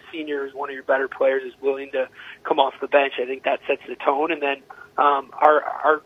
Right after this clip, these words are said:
we, we're really getting deeper. I think at the start of the year, there were a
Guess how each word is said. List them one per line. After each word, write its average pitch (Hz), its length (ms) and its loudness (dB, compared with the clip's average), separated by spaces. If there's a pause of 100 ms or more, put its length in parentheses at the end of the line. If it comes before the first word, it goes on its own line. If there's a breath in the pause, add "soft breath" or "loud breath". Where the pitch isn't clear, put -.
(380)
we, 170 240 -8
we're 165 200 0
really 208 260 4
getting 160 400 -2
deeper. 135 420 -6
I - 120 -6
think 165 180 -2
at 156 80 -2
the 139 140 -14
start 156 240 6
of - 20 -6
the 143 80 -2
year, 139 300 0 (420 loud breath)
there 156 140 4
were 147 100 2
a 127 60 -4